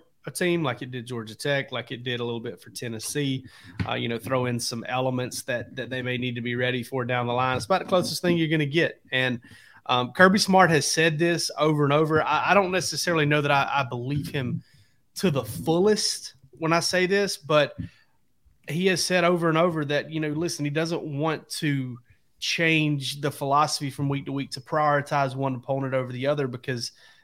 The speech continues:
then you start to kinda get into the little bit of things that Georgia maybe struggled with under Mark Richt, which is, listen, th-, they'll come out and play like gangbusters against a good team this week. Uh, case in point, beating Clemson to start off the, uh, to start off that twenty thirteen season,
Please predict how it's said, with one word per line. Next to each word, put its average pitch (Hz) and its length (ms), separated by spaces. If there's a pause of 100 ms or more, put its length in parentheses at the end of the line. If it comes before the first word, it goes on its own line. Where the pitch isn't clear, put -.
(120)
then 156 520
you 156 160
start 160 440
to 156 120
kinda 156 300
get 143 280
into 151 300
the 143 100
little 147 220
bit 143 120
of 139 100
things 151 220
that 139 120
Georgia 147 280
maybe 147 240
struggled 143 400
with 147 180
under 151 180
Mark 147 280
Richt, 151 320
which 131 200
is, 123 200 (500)
listen, 127 480
th-, 156 200
they'll 170 180
come 165 240
out 165 160
and - 80
play 160 160
like 143 280
gangbusters 139 720
against 135 300
a 135 40
good 131 240
team 147 280
this 139 240
week. 147 300 (540)
Uh, 127 340 (640)
case 175 280
in 147 120
point, 143 380
beating 170 260
Clemson 143 460
to 120 60
start 139 320
off 135 260
the, 127 300
uh, 117 240
to 123 120
start 147 240
off 139 140
that 127 180
twenty 135 360
thirteen 135 540
season, 120 500